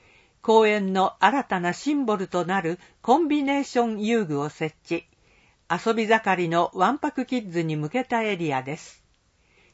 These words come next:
一押しキッズコンビ。カーブを描く巨大チューブスライダーをはじめ、採掘現場をイメージした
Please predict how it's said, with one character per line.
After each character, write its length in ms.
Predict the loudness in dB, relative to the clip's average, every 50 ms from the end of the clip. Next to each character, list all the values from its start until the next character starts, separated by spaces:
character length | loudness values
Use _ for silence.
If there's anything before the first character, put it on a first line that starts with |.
| _ _ _ _ -8
一 320 | -8 -6 -2 0 0 2
押 80 | 2 0
し 300 | -2 -4 -4 -4 -4 -6 _ -6
キ 140 | -2 -2 -2
ッ 120 | -2 -2
ズ 160 | -2 -2 0
コ 200 | 2 2 2 2
ン 160 | 2 -2 -4
ビ。 160 | -6 -6 -8 -10 _ _ _ _ _ _ _ _ _ _ _ _ _ _
カ 220 | 0 4 6 6 6
ー 20 |
ブ 180 | 6 4 2 2
を 120 | 2 2
描 180 | 2 2 0 -2
く 280 | -2 -2 0 0 -2 -2 _
巨 180 | -2 -2 0 2
大 320 | 2 2 2 0 -2 -4 -8 _
チ 140 | -6 -2 0
ュ 100 | 0 0
ー 20 | 0
ブ 140 | -2 -4 -4
ス 140 | -4 0 2
ラ 140 | 4 4
イ 100 | 4 2
ダ 260 | 2 0 0 0 0 -2
ー 0 |
を 100 | -2 -2
は 160 | -4 -4 -6
じ 140 | -6 -6 -6
め、 240 | -4 -4 -4 -6 _ _ -20 -20 -20 -20 -20 -8
採 300 | 2 4 6 6 6 4
掘 240 | -2 -8 -6 -2
現 280 | 0 0 2 0 0 2
場 180 | 2 2 2 2
を 80 | 2
イ 140 | 0 0 -2
メ 180 | 0 0 -2 -2
ー 40 |
ジ 140 | -2 -4 -6
し 140 | -6 -8 -4
た 220 | -2 -2 -2 -2